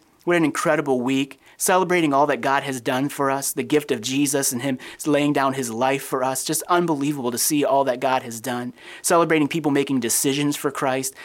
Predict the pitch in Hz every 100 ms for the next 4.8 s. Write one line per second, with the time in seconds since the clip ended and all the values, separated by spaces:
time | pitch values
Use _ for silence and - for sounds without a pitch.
0 | - 156 151 151 147 135 117 131 139 -
1 | 117 113 139 139 - 143 147 151 147 135
2 | - 131 123 165 151 147 147 120 - -
3 | - 156 151 135 135 139 131 135 139 -
4 | 123 - 123 123 - 131 156 165